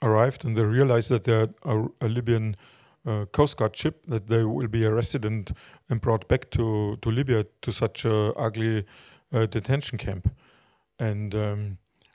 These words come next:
it's very hard to find a rubber boat on sea by radar because there, there is no reflecting area on this, on these rubber boats. The only thing who reflects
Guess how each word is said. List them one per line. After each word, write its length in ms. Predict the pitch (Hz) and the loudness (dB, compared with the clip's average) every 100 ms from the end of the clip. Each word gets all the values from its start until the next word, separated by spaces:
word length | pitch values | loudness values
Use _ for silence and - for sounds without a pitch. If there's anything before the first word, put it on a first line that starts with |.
| _ _ _ _ _ _ _ _ _ _ _ _ _ _ _ - | _ _ _ _ _ _ _ _ _ _ _ _ _ _ _ -8
it's 440 | 127 - - - - _ _ - | -4 0 0 -2 -6 _ _ -8
very 300 | 135 151 175 | 2 4 6
hard 320 | 127 123 - | 6 4 4
to 80 | 117 | 0
find 600 | - - 113 117 104 - - | 0 0 0 0 -2 -4 -4
a 60 | 113 | -2
rubber 240 | 113 123 | 0 0
boat 320 | 113 117 120 - | 0 0 0 -4
on 160 | 110 | -4
sea 300 | - - 147 | -2 0 -2
by 160 | 113 110 | 0 0
radar 500 | 110 120 110 98 85 _ _ _ _ _ _ - | 2 0 0 -2 -4 _ _ _ _ _ _ -2
because 380 | - 117 113 113 | 0 2 0 0
there, 260 | 113 113 - _ _ - | 2 2 -4 _ _ -10
there 240 | 110 110 113 | -2 0 0
is 260 | - - | -4 -4
no 340 | 123 131 139 127 _ - | -2 0 0 -4 _ -4
reflecting 640 | 123 113 - 139 - 127 131 | -2 0 0 -4 -2 -4 0
area 360 | 139 147 113 | 0 2 0
on 140 | 113 110 | 0 -4
this, 320 | 107 - - - | -2 -2 -4 -6
on 160 | 110 | -6
these 240 | 104 101 113 | -4 -4 -2
rubber 200 | 170 131 | 0 0
boats. 320 | 104 104 - | 0 -2 -4
The 140 | 120 | -6
only 280 | 147 120 123 | -4 -4 -4
thing 240 | - 131 120 | -4 -4 -2
who 160 | 113 | -2
reflects 600 | 107 110 - 131 - - | -2 -4 0 -2 -2 -8